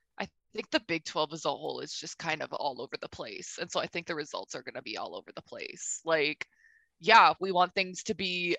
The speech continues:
a neat hierarchy of, "Here's number one, here's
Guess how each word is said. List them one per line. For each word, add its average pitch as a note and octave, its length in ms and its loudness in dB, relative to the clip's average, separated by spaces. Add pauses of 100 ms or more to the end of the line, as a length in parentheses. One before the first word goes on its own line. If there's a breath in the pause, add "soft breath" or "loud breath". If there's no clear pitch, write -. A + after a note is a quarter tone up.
a F3+ 80 8
neat F#3 360 0
hierarchy D#3 880 4
of, C#3+ 280 2
"Here's F3+ 320 4
number F3 320 2
one, D#3+ 360 4
here's D#3 560 -4